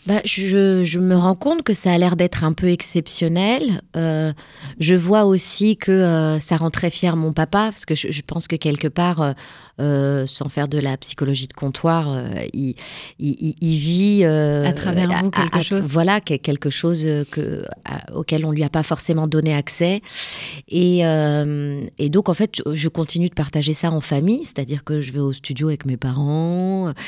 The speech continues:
Speaker 1: Je, en fait, ça ne, ça ne bouleverse pas trop mon quotidien, mais, euh, ça me fait prendre conscience qu'on me demande probablement d'être adulte, euh,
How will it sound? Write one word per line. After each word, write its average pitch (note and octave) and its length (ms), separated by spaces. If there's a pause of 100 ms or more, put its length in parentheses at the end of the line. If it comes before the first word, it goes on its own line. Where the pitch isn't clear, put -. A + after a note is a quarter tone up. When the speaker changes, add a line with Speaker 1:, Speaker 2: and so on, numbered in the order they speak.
(200)
Speaker 1:
Je, D#3 180
en E3 60
fait, D#3+ 180
ça D#3+ 180
ne, D#3 160 (280)
ça E3 180
ne F3+ 80
bouleverse G3+ 580 (140)
pas G3 140
trop A3 320
mon F#3 220
quotidien, F3+ 840 (440)
mais, G3+ 580 (140)
euh, E3+ 480
ça E3 300
me D#3 720 (300)
fait - 240
prendre G3 320
conscience F#3+ 440
qu'on F3 180
me D#3+ 560
demande F#3+ 440 (160)
probablement F#3 640
d'être E3+ 580
adulte, E3 500
euh, D3+ 460